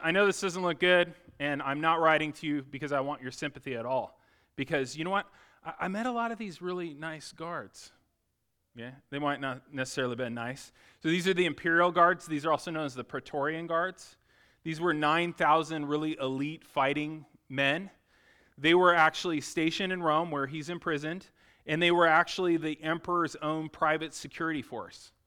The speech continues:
And the way it worked with a prisoner like him is that one of them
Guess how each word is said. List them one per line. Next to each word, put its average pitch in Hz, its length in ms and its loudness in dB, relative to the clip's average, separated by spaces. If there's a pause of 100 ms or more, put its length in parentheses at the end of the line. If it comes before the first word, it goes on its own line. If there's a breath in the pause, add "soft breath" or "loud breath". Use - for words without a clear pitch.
(440 soft breath)
And 147 100 -4
the 156 60 4
way 180 180 8
it 196 100 6
worked 185 320 2
with 165 180 -2
a 151 140 2
prisoner 175 440 0
like 147 260 2
him 185 460 0
is 156 300 -4
that 147 240 0
one 180 280 4
of 185 160 0
them 151 380 2